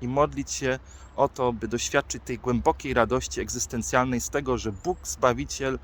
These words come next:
jest, że Cię umiłował i że chce być częścią Twojego życia. Musisz Go jednak przyjąć, bo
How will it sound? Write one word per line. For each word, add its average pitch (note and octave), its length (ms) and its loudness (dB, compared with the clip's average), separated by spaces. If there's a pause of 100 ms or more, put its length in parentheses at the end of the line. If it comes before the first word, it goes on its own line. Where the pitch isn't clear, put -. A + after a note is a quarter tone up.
(260)
jest, - 580 0 (1160)
że G2 80 -14
Cię - 160 -6 (420)
umiłował C#3 760 4 (560)
i A#2 60 -4
że A2+ 260 0 (120)
chce - 280 2
być C#3+ 220 -2
częścią B2 400 0
Twojego A2+ 400 0
życia. G#2 400 -2 (1300)
Musisz - 1000 -4
Go A2 100 2
jednak A#2 420 0
przyjąć, - 760 -4 (520)
bo - 100 -4